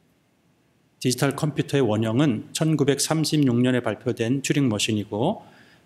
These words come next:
디지털 컴퓨터에 지능을 넣을 수 있겠다는 생각을 갖게 된 출발점을 천구백오십 년 전후의 튜링의 논문에서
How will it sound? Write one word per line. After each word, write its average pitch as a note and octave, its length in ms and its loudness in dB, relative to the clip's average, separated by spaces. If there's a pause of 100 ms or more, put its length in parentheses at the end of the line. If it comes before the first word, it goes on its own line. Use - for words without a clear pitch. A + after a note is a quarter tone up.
(120)
디지털 C3 360 2
컴퓨터에 C#3 640 0
지능을 C#3+ 440 4
넣을 A#2+ 160 0 (200)
수 - 180 -4
있겠다는 B2+ 480 -2
생각을 B2 440 0
갖게 A2+ 280 -4
된 - 160 -2
출발점을 C3 840 0 (360)
천구백오십 C3+ 1040 0
년 A#2+ 200 0
전후의 G#2+ 680 -4
튜링의 B2 340 0
논문에서 A2 840 -2